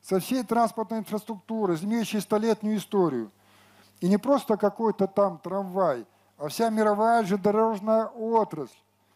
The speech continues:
опять же, со всей своей транспортной и сопутствующей инфраструктурой, которая создавалась сто лет, а то и больше. Важно помнить, что современная транспортная отрасль за сто с лишним лет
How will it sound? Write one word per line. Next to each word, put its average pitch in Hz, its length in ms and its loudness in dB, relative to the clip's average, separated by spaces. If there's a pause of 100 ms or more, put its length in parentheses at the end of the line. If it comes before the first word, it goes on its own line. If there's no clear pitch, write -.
(120)
опять 220 400 0
же, 175 140 -6
со 185 120 -4
всей 233 220 -4
своей 196 220 -2
транспортной 190 640 -2
и - 20 -6
сопутствующей 175 840 -4 (520)
инфраструктурой, 175 920 -2 (920)
которая 175 260 2
создавалась 190 520 2 (760)
сто - 200 -2
лет, 180 380 2
а 139 80 -12
то 147 140 -8
и 143 40 -6
больше. 147 380 -10 (1200)
Важно 226 300 2
помнить, 240 320 -2
что 208 160 -8
современная 220 560 -4
транспортная 208 600 -2
отрасль 220 520 -2
за 185 160 0
сто 233 260 -4
с - 100 -10
лишним 202 360 -4
лет 233 260 0